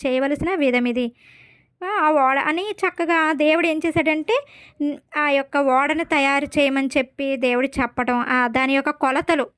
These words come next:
ఎన్ని మూరలు ఉండాలి, ఎన్ని అంతస్తులు ఉండాలి అని చెప్పేసి దేవుడు చెప్పి, ఆ, మరొక మాట అండి, పదిహేడవ వచనం చూసుకున్నట్లయితే, "ఇదిగో నేనే జీవవాయువు గల, జీవవాయువు గల సమస్త శరీరులను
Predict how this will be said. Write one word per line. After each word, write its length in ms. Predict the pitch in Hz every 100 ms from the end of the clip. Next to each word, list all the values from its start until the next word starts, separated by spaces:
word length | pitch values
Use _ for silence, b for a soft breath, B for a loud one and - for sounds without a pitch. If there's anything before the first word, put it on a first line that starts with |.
| _ b b
ఎన్ని 320 | 262 247 262 302
మూరలు 420 | 285 262 269 262
ఉండాలి, 400 | 254 247 233 240
ఎన్ని 540 | 254 233 233 254 285 508 554 B B
అంతస్తులు 600 | 240 262 269 302 - 294
ఉండాలి 440 | 269 254 247 247 254
అని 160 | 254 277
చెప్పేసి 540 | 311 339 349 359 320
దేవుడు 380 | 294 269 262 302 311
చెప్పి, 500 | 294 277 285 277 277 285 B B B 269
ఆ, 180 | 262 - - 311
మరొక 380 | 294 285 302
మాట 280 | 330 330 311
అండి, 180 | 320 294
పదిహేడవ 560 | - 339 359 392 392 339
వచనం 280 | 320 320 311
చూసుకున్నట్లయితే, 640 | 302 - 294 285 277 269
"ఇదిగో 300 | 277 269 285
నేనే 420 | 349 285 254 277 359
జీవవాయువు 760 | 330 277 262 262 262 269 320
గల, 220 | 320 302 - -
జీవవాయువు 840 | - _ 269 254 269 262 277 320
గల 200 | 302 294
సమస్త 540 | 359 302 302 381 -
శరీరులను 840 | 415 - 277 285 294 285 277 269 269